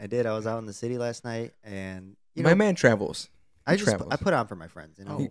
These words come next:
Speaker 3: come
Speaker 1: I had
Speaker 2: But
Speaker 1: to. It was a birthday party last night. I had to get out there, say what's up to my man.
Speaker 2: That's what's up, man. I di-,
Speaker 3: Okay.
Speaker 2: I didn't think, me and Edgar were kinda doubting you a little bit. We're like, "Man, this guy's not gonna make it. He's
Speaker 1: Oh.
Speaker 2: not gonna make it to his own house."
Speaker 3: I, I,
Speaker 1: Oh,
Speaker 3: I
Speaker 1: no,
Speaker 3: never
Speaker 1: I'm,
Speaker 3: doubted.
Speaker 1: I'm,
Speaker 3: I never doubted.
Speaker 1: I'm ready to go.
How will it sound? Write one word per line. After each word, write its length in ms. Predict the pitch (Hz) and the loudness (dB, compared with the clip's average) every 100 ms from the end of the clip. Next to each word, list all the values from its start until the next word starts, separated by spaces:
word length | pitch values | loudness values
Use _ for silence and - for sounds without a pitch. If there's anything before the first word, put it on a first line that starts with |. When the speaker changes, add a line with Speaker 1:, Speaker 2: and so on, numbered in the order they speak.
| - | -10
Speaker 3:
come 120 | 120 | -8
Speaker 1:
I 60 | 127 | 0
had 160 | 139 139 | 2 2
Speaker 2:
But 60 | 120 | 0
Speaker 1:
to. 140 | 98 107 - | -6 -8 -4
It 60 | |
was 80 | 127 | -2
a 60 | 123 | 0
birthday 240 | 139 139 | -2 0
party 180 | 139 139 | 2 2
last 220 | 123 123 | 2 0
night. 80 | 131 | -2
I 40 | 120 | -4
had 120 | 117 | -4
to 80 | 110 | -2
get 120 | 104 | -4
out 160 | 101 | -4
there, 180 | 98 98 _ _ _ - | -6 -8 _ _ _ -6
say 140 | 113 | -4
what's 160 | 107 104 | -2 -4
up 80 | |
to 100 | - | -4
my 80 | 101 | -6
man. 240 | 98 95 101 | -6 -6 -2
Speaker 2:
That's 260 | 113 127 | 0 0
what's 160 | 143 - | -2 2
up, 120 | 120 | 2
man. 240 | 101 101 92 | 2 -2 2
I 120 | 131 | 4
di-, 40 | 71 | 4
Speaker 3:
Okay. 140 | 80 | 0
Speaker 2:
I 80 | 120 | 0
didn't 240 | 160 175 - | 2 0 0
think, 340 | 151 139 - | -2 -2 -2
me 120 | 139 | 2
and 100 | 139 | 2
Edgar 200 | 117 127 | 2 2
were 120 | 117 | 0
kinda 180 | 113 113 | -2 -2
doubting 280 | 104 107 110 | -2 -2 -4
you 100 | 113 | -2
a 0 | |
little 160 | 117 117 | -2 -2
bit. 120 | 123 | -2
We're 120 | 113 | -4
like, 160 | 104 110 | -8 -10
"Man, 120 | 107 | -12
this 100 | 110 | -10
guy's 180 | - 113 | -6 -6
not 80 | 107 | -8
gonna 100 | 104 | -12
make 140 | 127 131 | -10 -12
it. 80 | |
He's 520 | - _ _ _ - 170 | -16 _ _ _ 4 8
Speaker 1:
Oh. 20 | |
Speaker 2:
not 60 | 135 | 8
gonna 100 | 135 | 8
make 140 | 135 | 4
it 80 | 139 | 2
to 60 | 123 | 2
his 100 | 127 | 2
own 100 | 127 | 0
house." 260 | 165 - - | 0 -4 -6
Speaker 3:
I, 120 | 113 | -6
I, 60 | - 117 | -4 0
Speaker 1:
Oh, 200 | 160 147 | 4 4
Speaker 3:
I 20 | |
Speaker 1:
no, 160 | 135 117 | 4 2
Speaker 3:
never 140 | 117 | 2
Speaker 1:
I'm, 60 | 135 | 6
Speaker 3:
doubted. 260 | - - - | 10 10 10
Speaker 1:
I'm, 80 | 349 147 | 6 8
Speaker 3:
I 80 | 156 | 6
never 260 | 151 131 | 6 4
doubted. 320 | 107 104 104 117 | 0 -6 -6 -6
Speaker 1:
I'm 140 | 139 | -2
ready 160 | 135 120 | -2 2
to 60 | |
go. 260 | 120 104 | 2 2